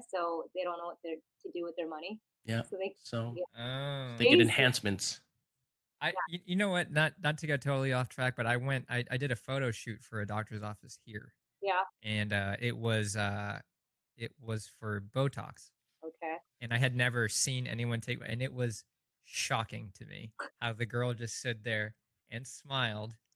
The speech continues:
Speaker 3: and <laughs> she just has the needle just going
Speaker 1: <laughs>
Speaker 3: into her face like it was nothing. Like, I mean, obviously she had done it before, but I, I just, I, I was like, "Wow, this is,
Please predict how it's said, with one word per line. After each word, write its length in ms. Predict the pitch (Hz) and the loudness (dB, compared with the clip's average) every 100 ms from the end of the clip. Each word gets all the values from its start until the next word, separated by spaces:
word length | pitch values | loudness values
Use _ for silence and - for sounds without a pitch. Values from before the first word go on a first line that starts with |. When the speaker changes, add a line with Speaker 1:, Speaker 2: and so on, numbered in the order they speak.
| _ _ _ _ | _ _ _ _
Speaker 3:
and 260 | 127 127 - | -2 0 -2
<laughs> 400 | - 156 - - | -2 -2 -2 -16
she 140 | - 139 | -14 -8
just 200 | 131 143 | -2 2
has 160 | 131 | 2
the 80 | 123 | 2
needle 340 | 120 127 120 | 2 2 2
just 220 | 110 110 131 | -2 -6 -2
going 400 | 120 117 110 110 320 320 294 | 0 2 0 8 8 10 6
Speaker 1:
<laughs> 320 | - - _ | 4 -2 _
Speaker 3:
into 260 | 156 160 190 | 0 2 6
her 100 | 170 | 6
face 260 | 208 214 208 | 6 4 6
like 140 | 202 | 4
it 40 | |
was 140 | 214 185 | 6 6
nothing. 420 | 185 240 127 101 - _ _ _ | 6 4 -2 -2 -8 _ _ _
Like, 100 | 139 932 | 10 10
I 140 | 143 | 12
mean, 140 | 143 | 8
obviously 280 | 139 139 131 | 6 4 2
she 120 | - 143 | 4 4
had 100 | 131 | 4
done 160 | 135 | 2
it 120 | 131 | 2
before, 480 | 123 - 135 120 104 | -2 -2 0 0 0
but 260 | 104 107 107 - | 0 0 -2 -2
I, 240 | 107 107 | -2 -2
I 40 | |
just, 200 | 113 110 - | -4 -6 -6
I, 60 | 120 | -8
I 300 | - 110 113 | -8 -18 -20
was 120 | 110 | -16
like, 100 | 107 | -12
"Wow, 180 | 135 131 | -8 -8
this 200 | 107 - | -8 -16
is, 200 | 110 | -20